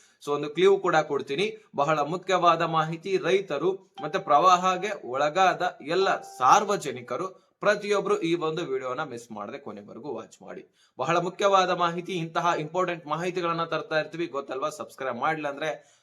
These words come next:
ಸಬ್ಸ್ಕ್ರೈಬ್ ಮಾಡ್ಕೊಂಡು ನೋಟಿಫಿಕೇಶನ್ all ಅಂತ ಸೆಟ್ ಮಾಡಿ. ಈಗ ನಾವು ನೇರವಾಗಿ ಟಾಪಿಕ್ ಗೆ ಬರೋಣ.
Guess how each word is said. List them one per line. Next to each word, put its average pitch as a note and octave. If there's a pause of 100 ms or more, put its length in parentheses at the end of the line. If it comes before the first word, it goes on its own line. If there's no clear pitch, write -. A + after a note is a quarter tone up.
ಸಬ್ಸ್ಕ್ರೈಬ್ D#3+
ಮಾಡ್ಕೊಂಡು D#3
ನೋಟಿಫಿಕೇಶನ್ C3+
all B2
ಅಂತ B2
ಸೆಟ್ A#2
ಮಾಡಿ. D3
ಈಗ A2
ನಾವು A2+
ನೇರವಾಗಿ C3
ಟಾಪಿಕ್ A#2
ಗೆ A#2+
ಬರೋಣ. G#2+